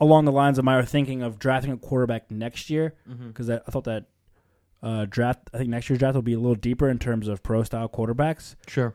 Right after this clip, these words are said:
Speaker 1: Now I am happy with, now I came around and I'm happy with the Haskins pick now, and I'm fully okay with it. I, I want a ten-year plan. You know, <laughs> like, what's the five to ten-year plan?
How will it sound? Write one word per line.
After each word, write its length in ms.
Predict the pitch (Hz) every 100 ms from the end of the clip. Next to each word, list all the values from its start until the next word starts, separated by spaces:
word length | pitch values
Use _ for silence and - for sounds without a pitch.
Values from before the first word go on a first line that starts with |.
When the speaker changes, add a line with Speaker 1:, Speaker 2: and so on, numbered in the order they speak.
| _
Speaker 1:
Now 220 | 131 131 120
I 100 | 120
am 80 | 113
happy 280 | 127 135
with, 200 | 123 127
now 200 | 123 120 117
I 180 | 127
came 240 | 120 147 139
around 360 | 127 135 120
and 120 | 113 113
I'm 60 |
happy 240 | 113 120 120
with 200 | 113 -
the 80 | 110
Haskins 420 | 117 120 120 110
pick 180 | 101 -
now, 420 | 123 131 107 101 _ _ _ _ _ _ _ _ _ _ - -
and 180 | 135 127
I'm 320 | 135 131 123
fully 460 | - - 156 165 147
okay 560 | 143 165 160 131 120
with 340 | 113 120 117 - -
it. 200 | 139 _ _ -
I, 140 | 160
I 120 | 160 196
want 260 | 190 190
a 20 | 160
ten-year 420 | 160 151 127 120
plan. 280 | - 98 - _ _
You 120 | -
know, 220 | 139 139 147
<laughs> 40 |
like, 260 | 160 127 -
what's 220 | 180 -
the 180 | 185 156 _
five 360 | 156 151 139
to 60 | 123
ten-year 360 | 139 127 120
plan? 300 | 117 120 117